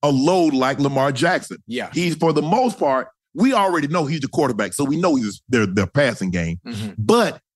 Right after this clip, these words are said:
Speaker 1: he's also the engine of their running game.
Speaker 2: Mm-hmm.
Speaker 1: And even though, what, what did he have tonight? He only had forty-five yards. They only had,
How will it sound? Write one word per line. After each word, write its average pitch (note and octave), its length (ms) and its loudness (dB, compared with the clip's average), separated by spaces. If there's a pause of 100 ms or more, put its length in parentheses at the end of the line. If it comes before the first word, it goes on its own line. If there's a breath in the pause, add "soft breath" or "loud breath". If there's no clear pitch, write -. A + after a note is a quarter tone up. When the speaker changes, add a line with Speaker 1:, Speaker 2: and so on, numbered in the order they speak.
(120)
Speaker 1:
he's C3+ 200 0
also C#3+ 400 2
the A2+ 180 -2
engine B2 440 0 (180)
of A#2 140 0
their G2+ 140 2
running C3 440 4
game. E2 320 -2 (140)
Speaker 2:
Mm-hmm. A2 260 -10 (680)
Speaker 1:
And C3 160 0
even E3 260 4
though, D#3 160 2
what, D3+ 260 0
what E3 120 0
did C#3+ 80 2
he C3 40 0
have A#2+ 160 0
tonight? G#2+ 240 0
He D#3 100 2
only F#3 180 2
had E3+ 240 2
forty-five B2 480 0
yards. C3 260 0
They D3+ 80 -2
only D#3 160 0
had, C#3 220 0